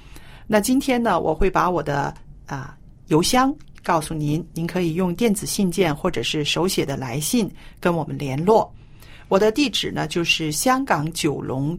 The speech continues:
中央邮政信箱七一零三零号，香港九龙中央邮政信箱七一零三零号，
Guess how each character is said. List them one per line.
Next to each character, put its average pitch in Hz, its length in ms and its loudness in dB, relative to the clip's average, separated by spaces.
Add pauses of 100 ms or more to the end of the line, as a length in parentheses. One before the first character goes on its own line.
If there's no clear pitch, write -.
(140)
中 269 340 2
央 254 320 2
邮 156 180 0
政 165 220 -2
信 156 260 -2
箱 180 360 0 (320)
七 254 380 2
一 220 200 -2 (220)
零 151 280 -2
三 190 320 0
零 151 160 -2
号， 156 360 0 (300)
香 269 300 2
港 170 380 0
九 151 300 0
龙 143 420 -2 (100)
中 247 340 0
央 240 300 0 (100)
邮 156 200 -2
政 175 180 -2
信 160 280 -2
箱 185 340 0 (300)
七 247 400 0
一 233 320 -4
零 151 260 -2
三 185 280 -2
零 156 200 -4
号， 165 320 0